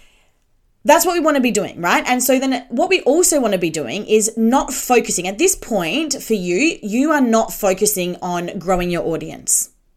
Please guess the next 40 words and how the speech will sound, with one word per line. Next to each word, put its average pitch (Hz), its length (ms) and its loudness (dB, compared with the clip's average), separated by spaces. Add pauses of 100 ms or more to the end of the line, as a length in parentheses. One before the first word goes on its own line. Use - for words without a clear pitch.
(180)
right? 247 320 -2 (220)
And 240 180 4
this 269 120 4
is 311 100 2
where 320 120 4
I 277 60 4
see 262 160 2
a 226 60 4
lot 214 180 4
of 214 60 0
people 208 240 4
g-, - 280 -14
go 180 160 0
wrong, 165 300 -6
because 190 240 -2
they're 226 80 0
like, 220 160 0
"Okay, 262 340 2 (280)
I'm 233 100 2
doing 269 200 4
a 247 40 6
beta, 233 480 6 (160)
I'm 240 160 4
launching, 233 600 4
I've - 180 -2
gotta 262 160 6
grow 220 200 6
my 202 140 2
audience." 143 640 -4 (340)
This 254 240 0
is 269 160 2
not 226 360 2
your 190 560 2
game 185 380 -4
plan 180 360 -4
at 165 180 -6
this 170 180 -2
point 165 260 -8
in 151 100 -8
time. 104 440 -12